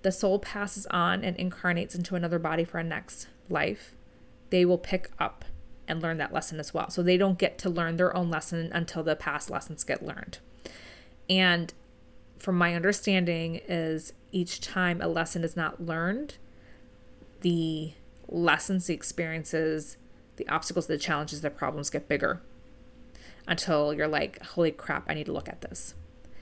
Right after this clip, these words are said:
Which is why it's so important for me to do the work to clear things up for myself so I don't pass anything on to my kids and they can learn their own lesson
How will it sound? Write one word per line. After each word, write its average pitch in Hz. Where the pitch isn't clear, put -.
Which 185
is 180
why 170
it's -
so 202
important 180
for 185
me 170
to -
do 180
the 175
work 160
to 175
clear 185
things 185
up -
for 170
myself 160
so -
I -
don't 165
pass -
anything 147
on 139
to -
my -
kids -
and 165
they 160
can 165
learn 160
their 156
own -
lesson -